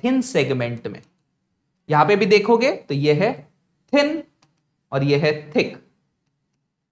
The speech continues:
अगर आप माइंड मैप्स के through देखोगे,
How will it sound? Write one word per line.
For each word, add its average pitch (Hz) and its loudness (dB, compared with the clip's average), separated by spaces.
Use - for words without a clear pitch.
अगर 151 2
आप 156 2
माइंड 226 2
मैप्स 247 2
के 226 0
through 214 4
देखोगे, 151 0